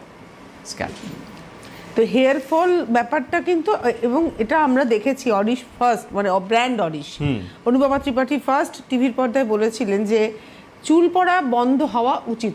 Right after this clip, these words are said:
Speaker 2: না, বা চুল পড়া বন্ধ করা যায় না, চুল নর্মাল ফেনোমেননে পড়বেই।
Speaker 1: হুম।
Speaker 2: কিন্তু আমাদের, আহ, দৃষ্টিটা থাকতে হবে যে চুল নর্মাল সাই-, সাই-, মানে,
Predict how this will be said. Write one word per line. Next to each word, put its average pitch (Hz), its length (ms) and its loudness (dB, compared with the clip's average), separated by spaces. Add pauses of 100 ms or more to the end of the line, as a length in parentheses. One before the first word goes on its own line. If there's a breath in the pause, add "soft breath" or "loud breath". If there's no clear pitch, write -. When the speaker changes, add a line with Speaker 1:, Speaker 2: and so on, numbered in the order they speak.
Speaker 2:
না, 180 100 -2
বা 196 80 0
চুল 269 260 0
পড়া 320 200 2
বন্ধ 208 320 -2
করা 190 260 0
যায় 180 160 0
না, 185 180 -2
চুল 339 320 4
নর্মাল 254 600 2
ফেনোমেননে 254 580 2
পড়বেই। 190 400 2 (120)
Speaker 1:
হুম। 131 100 -2 (320 loud breath)
Speaker 2:
কিন্তু 254 200 2 (100)
আমাদের, 254 420 2
আহ, 214 540 2 (200)
দৃষ্টিটা 247 400 2
থাকতে 285 380 -2
হবে 269 180 2
যে 320 80 0
চুল 285 360 2 (160)
নর্মাল 269 400 2
সাই-, 320 180 0 (220)
সাই-, 294 140 -2 (120)
মানে, 294 160 2